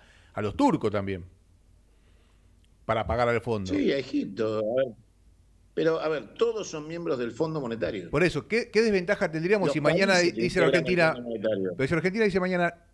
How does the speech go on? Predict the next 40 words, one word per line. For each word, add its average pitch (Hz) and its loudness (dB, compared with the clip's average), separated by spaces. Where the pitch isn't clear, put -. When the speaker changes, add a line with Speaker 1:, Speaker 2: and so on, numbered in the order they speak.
Speaker 1:
"Mira, 190 8
el 143 6
fondo 247 6
lo 156 6
dejamos 175 4
ahí, 254 4
lo, 160 -2
lo 139 2
congelamos, 254 4
vamos 202 6
por 175 2
el 170 2
privado, 208 2
pagamos 214 2
esto 254 -2
y 139 -8
salimos 165 2
adelante"? 120 2
¿Qué 202 0
pasaría? 123 -2
¿Qué, 185 -4
qué, 202 -2
qué? 220 0
O 117 -4
sea, 135 0
van 185 6
a 180 4
tomar 160 2
las 190 8
represalias 117 0
contra 110 0
Argentina, 127 2
Speaker 2:
Absolutamente 165 4
Speaker 1:
obviamente. 165 -8
Speaker 2:
nada. 170 -4
Speaker 1:
¿Nada? 156 0
Speaker 2:
Absoluta-, 151 -2
absolutamente 151 -2
nada. 120 -4
Speaker 1:
Mira. 165 -16